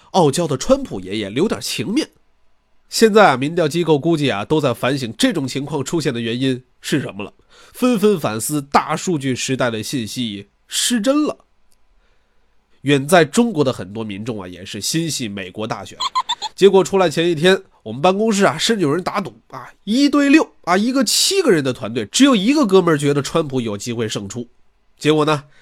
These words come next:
啊，大家都是知道的。第二天，这哥们儿赢了我们一人一包薯片儿啊，一共六包薯片儿，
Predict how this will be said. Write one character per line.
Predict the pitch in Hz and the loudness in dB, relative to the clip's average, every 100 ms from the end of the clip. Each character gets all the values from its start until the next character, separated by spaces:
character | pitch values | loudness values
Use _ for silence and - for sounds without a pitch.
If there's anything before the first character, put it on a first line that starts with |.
| _ | _
啊， | - 95 | -20 -12
大 | 107 104 | -8 -6
家 | 104 | -6
都 | 98 | -6
是 | 98 | -10
知 | 92 101 | -10 -8
道 | 92 | -10
的。 | 92 _ _ _ _ _ _ - | -12 _ _ _ _ _ _ -4
第 | 175 | 4
二 | 175 135 | 4 4
天， | 139 143 | 0 2
这 | 190 | 2
哥 | 127 135 | 2 -2
们 | 123 | -4
儿 | 101 90 _ _ _ _ - | -6 -10 _ _ _ _ 0
赢 | 156 | 4
了 | 214 | 6
我 | 117 | 4
们 | 107 151 | 0 0
一 | |
人 | 220 202 | 4 4
一 | 208 | 4
包 | 190 202 | 2 2
薯 | 165 131 | 2 -2
片 | 147 | -4
儿 | - - | -4 -6
啊， | 98 | -12
一 | 104 | -6
共 | 156 214 | -2 0
六 | 226 | 2
包 | 180 226 | 4 4
薯 | 151 | 2
片 | 143 233 | 0 -2
儿， | - | -4